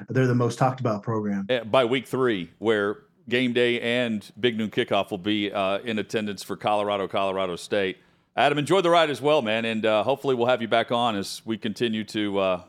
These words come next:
Speaker 2: point to all of the different discussion points with this team and this coach. Adam Munster Tiger there, buff stampede dot com, uh, is the website. Uh,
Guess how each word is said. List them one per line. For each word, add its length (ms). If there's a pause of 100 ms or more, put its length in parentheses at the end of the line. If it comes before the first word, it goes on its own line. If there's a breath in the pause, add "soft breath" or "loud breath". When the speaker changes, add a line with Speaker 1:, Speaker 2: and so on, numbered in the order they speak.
(140)
Speaker 2:
point 260
to 60
all 300
of 60
the 60
different 300
discussion 460
points 300
with 140
this 180
team 340
and 220 (120)
this 180
coach. 420 (3250)
Adam 180
Munster 260
Tiger 360
there, 180
buff 240
stampede 560
dot 240
com, 480
uh, 280
is 220
the 100
website. 500 (100)
Uh, 220